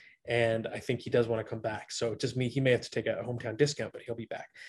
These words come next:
And because Rask is there, I think you're better off going with Sorokin because I think Sorokin has a better chance to overtake Varlamov than Swayman does to overtake Rask, if that makes sense. So to summarize,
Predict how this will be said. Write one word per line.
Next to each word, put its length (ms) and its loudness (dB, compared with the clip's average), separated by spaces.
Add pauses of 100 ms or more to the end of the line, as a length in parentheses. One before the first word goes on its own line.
(240)
And 220 4
because 260 8
Rask 260 10
is 120 2
there, 180 10
I 80 4
think 240 -2 (360)
you're 120 0
better 240 10
off 200 6
going 320 0 (180)
with 140 -2
Sorokin 420 2
because 220 -4
I 60 2
think 160 -4
Sorokin 400 6
has 120 0
a 40 -2
better 220 4
chance 520 -2 (340)
to 120 0
overtake 460 6
Varlamov 560 4
than 120 2
Swayman 440 0
does 200 0
to 100 -8
overtake 400 -6 (180)
Rask, 340 -6 (380)
if 120 -2
that 200 -2
makes 220 -6
sense. 240 -8
So 400 0
to 80 -10
summarize, 580 8